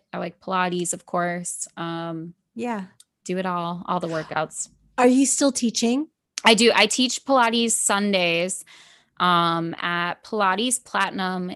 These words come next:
Speaker 1: in Santa Monica. If
Speaker 2: Oh,
Speaker 1: people wanna go.
Speaker 2: nice.
Speaker 1: Mm-hmm.
Speaker 2: Oh, cool. And y-, do you have to make a reservation? How do you?
Speaker 1: Yeah. So, um, you can reserve on the MindBody app, which is very popular, uh, workout class app.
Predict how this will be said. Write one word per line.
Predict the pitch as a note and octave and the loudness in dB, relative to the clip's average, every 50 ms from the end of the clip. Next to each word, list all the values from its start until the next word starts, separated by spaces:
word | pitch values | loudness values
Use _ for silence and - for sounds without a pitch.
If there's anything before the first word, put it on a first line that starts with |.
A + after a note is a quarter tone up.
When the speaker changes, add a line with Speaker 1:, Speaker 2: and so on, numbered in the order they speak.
| - _ _ | -12 _ _
Speaker 1:
in | - F3+ F#3 F3+ F3+ F3+ F3+ | -6 -4 -2 -2 -2 -4 -4
Santa | - - - F#3 F#3+ F#3 F3+ | -4 -4 -4 -2 -2 -2 -2
Monica. | F3 E3+ E3 F3 F3+ - - - - - - F#3+ - _ _ _ - | -2 -2 -2 -4 -4 -6 -6 -6 -6 -6 -8 -10 -14 _ _ _ -12
If | D4 G3 - _ - | -10 -10 -8 _ 0
Speaker 2:
Oh, | E4 | 2
Speaker 1:
people | F#4+ G4+ | 4 6
wanna | F#4+ D#4 | 6 6
go. | D4+ F4 G#4 G#4+ G#4 - A3 F#3+ F#3 F#3+ | 6 4 4 4 4 4 4 4 2 0
Speaker 2:
nice. | F#3 F3+ - - - - - _ _ - - | -2 -4 -8 -10 -12 -14 -18 _ _ -6 -4
Speaker 1:
Mm-hmm. | A#3 B3+ C#4 F#4+ - | -2 0 -2 -2 0
Speaker 2:
Oh, | D#4 D#4 D4+ | -2 -2 -2
cool. | - - E4+ E4 C#4+ | 0 2 4 4 4
And | - - A3 A#3+ A3+ G#3+ | 4 4 2 2 2 0
y-, | G3+ A3 G3 - | -2 -8 -12 -6
do | - A#3+ | -2 -2
you | A#3 | -2
have | A3 - | -2 -2
to | - A3+ | -2 -4
make | G#3+ F#3+ G3 G3 | -4 -4 -4 -4
a | |
reservation? | F#3 F#3 F#3 - G#3 G#3+ B3+ C4 B3 - - C4 A#3+ A#3 | -4 -4 -4 -6 -4 -4 -2 -2 -2 -2 -2 -2 -2 -2
How | A3+ A3 G3+ | 0 -2 -2
do | G#3 | -2
you? | G3+ G#3 G3+ G3 F#3+ F#3+ G3 G3 | -2 -2 -2 0 0 0 0 0
Speaker 1:
Yeah. | G#3 G#3+ G#3+ G#3+ G#3 G3 F#3+ G3 | 2 4 4 6 6 6 4 2
So, | G3 - - - A3 G#3+ G#3+ G#3 G#3 G#3 G#3 G#3 G3+ - | 2 0 2 4 4 6 6 4 4 2 2 0 0 2
um, | - G3+ G3+ G3 G3 G3 G3 - - | 2 2 2 2 0 -2 -6 -8 -8
you | G3+ G3 | -8 -6
can | G3+ - C4+ | -2 0 0
reserve | B3+ B3 A3+ G#3 A3 G#3+ G#3+ A#3 A#3+ A#3 | 0 0 0 0 2 2 2 2 0 0
on | B3 A#3+ A3+ A3 | 0 2 2 0
the | G#3 | 0
MindBody | G3 F#3 E3+ E3+ F3 F3 E3+ F3 E3 D#3+ D#3 D#3 D#3+ | -2 0 -2 -2 -2 -2 -2 -2 -2 -2 -2 -4 -6
app, | - E3+ F3 F#3 - - | -4 -4 -4 -4 -6 -8
which | F3+ - - | -10 -10 -8
is | F3 D#3+ - | -10 -10 -8
very | - E3 D#3 D3+ D#3 | -6 -6 -6 -6 -8
popular, | - - E3 D#3 - - E3 D#3+ D#3+ D#3+ D#3 D#3 D3+ - _ _ _ - | -8 -8 -8 -8 -8 -8 -8 -6 -4 -4 -4 -6 -6 -8 _ _ _ -8
uh, | E3 D#3 D#3 D#3 D3+ D3 | -6 -4 -2 -4 -4 -4
workout | D3+ D#3 D#3 - D#3+ D#3 D#3 - | -6 -6 -6 -2 -2 -2 -2 -2
class | - - E3 E3 E3+ - - - | -2 -2 -2 -2 -2 -4 -4 -4
app. | F3 E3+ E3+ F3 | -4 -4 -4 -6